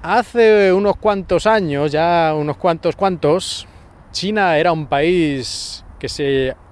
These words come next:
llamaba comunista. Luego pasaron los tiempos y dijeron que eso del comunismo, bueno, que, que sí, que ya, pero bueno, que, que vamos a hacernos ricos y hacer negocios, coño.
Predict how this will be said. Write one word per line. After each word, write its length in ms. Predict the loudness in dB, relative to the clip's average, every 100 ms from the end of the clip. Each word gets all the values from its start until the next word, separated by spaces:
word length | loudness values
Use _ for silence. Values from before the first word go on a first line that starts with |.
| -20 -6
llamaba 600 | -2 0 2 2 0 -2
comunista. 720 | -4 -2 -2 -2 -4 -10 -10 -20 -20 -20 -20 -20 -20 -14
Luego 320 | -6 0 0
pasaron 340 | 0 0 0 -2
los 140 | -4
tiempos 580 | 0 0 0 -2 -2 -4
y 120 | -6
dijeron 400 | -4 0 0 0
que 100 | -2
eso 300 | -2 0 2
del 120 | 0
comunismo, 600 | 0 0 0 0 0 0
bueno, 340 | 2 0 -2 -4
que, 480 | -2 0 2 0 0
que 140 | -4
sí, 300 | -2 -2 -2
que 320 | -2 0 2 2
ya, 160 | 0
pero 240 | 2 2 2
bueno, 240 | 0 -2
que, 320 | -2 0 0
que 140 | 0 0
vamos 300 | 0 -2 -2
a 20 |
hacernos 300 | -2 0 0
ricos 260 | 0 0 0
y 40 |
hacer 180 | 0 -2
negocios, 320 | -2 -6 -4
coño. 240 | -4 -4